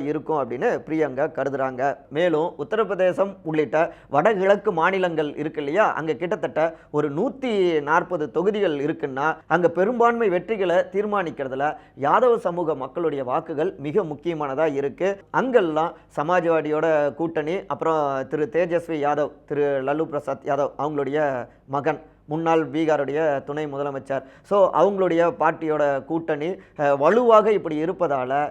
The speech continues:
இங்க நிச்சயமாக இந்தியா கூட்டணி பாஜகவுக்கு நெருக்கடியை கொடுக்கும். ஏற்கனவே சவுத்லயும் திமுக உள்ளிட்ட கட்சிகளோடு வலுவான கூட்டணி இருக்கு, கர்நாடகாவிலையும் செல்வாக்கு இருக்கு.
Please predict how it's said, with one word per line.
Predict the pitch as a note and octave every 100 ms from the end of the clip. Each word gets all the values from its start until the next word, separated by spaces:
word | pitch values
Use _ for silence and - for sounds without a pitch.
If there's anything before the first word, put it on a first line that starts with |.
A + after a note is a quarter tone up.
| -
இங்க | D#3 E3+
நிச்சயமாக | F3 G3 C#4 A3+ F3 G3+
இந்தியா | E3 E3+ G3
கூட்டணி | D#3+ B2 C#3 F3
பாஜகவுக்கு | C#3 D#3 F3+ D#3+ D3 C3+ C3
நெருக்கடியை | D3+ E3+ F3 D#3+ C#3
கொடுக்கும். | C#3+ D3 G#3 A#3+ - -
ஏற்கனவே | G#3 A#3 G3 G#3+
சவுத்லயும் | G#3 F#3 G3+ F3 G3 F#3+
திமுக | G3 G3 F#3 E3+
உள்ளிட்ட | D#3 D#3 C#3
கட்சிகளோடு | D3 C#3 D#3 C#3+ E3 - -
வலுவான | D3 F3+ F3+ F3+
கூட்டணி | - E3+ E3 D#3
இருக்கு, | D3 C3+ E3 F#3
கர்நாடகாவிலையும் | D3+ D#3 F3+ E3 D#3 D3 E3+ F3
செல்வாக்கு | D#3+ D#3+ D#3+ D#3
இருக்கு. | C#3 A#2+